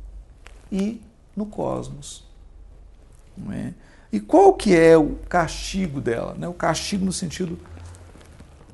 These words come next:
da consequência que ela vai sofrer. Ó. "Por que fizestes isso?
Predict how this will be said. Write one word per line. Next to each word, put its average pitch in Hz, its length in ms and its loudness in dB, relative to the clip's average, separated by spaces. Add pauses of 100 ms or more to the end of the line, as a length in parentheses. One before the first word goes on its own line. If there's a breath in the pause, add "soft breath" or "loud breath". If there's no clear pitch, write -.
(120)
da 180 180 6
consequência 180 840 -2
que 127 100 -4
ela 110 100 2
vai 107 120 -4
sofrer. - 540 -12
Ó. - 100 -18 (580 soft breath)
"Por 302 120 2
que 349 180 8
fizestes 151 680 4
isso? - 500 -6